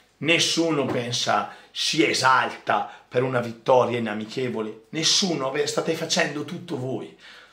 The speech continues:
tutto voi state facendo, pensate che noi milanisti ci siamo montati la testa per un'amichevole, è un'amichevole estiva, oggi vinci col Manchester City, chissà, magari domani perdi con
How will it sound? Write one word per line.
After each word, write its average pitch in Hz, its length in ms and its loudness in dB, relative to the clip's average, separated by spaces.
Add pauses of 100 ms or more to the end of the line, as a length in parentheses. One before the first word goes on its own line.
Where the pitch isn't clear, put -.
(160)
tutto 175 400 -2
voi 143 220 2
state 113 280 -6
facendo, 104 680 -8
pensate 127 500 0
che 135 120 -6
noi 127 160 -2
milanisti 123 720 -2 (280)
ci - 120 -6
siamo 127 280 2
montati 127 420 -2
la 120 120 -4
testa 123 360 -2
per 120 140 -4
un'amichevole, 117 920 -4 (640)
è - 80 2
un'amichevole 151 580 4
estiva, 123 680 0
oggi 143 300 2
vinci 139 280 -4
col 143 140 2
Manchester 135 520 -2
City, 123 640 -6
chissà, 131 420 2
magari 127 360 -2
domani 127 420 -2
perdi 117 360 0
con 120 380 -2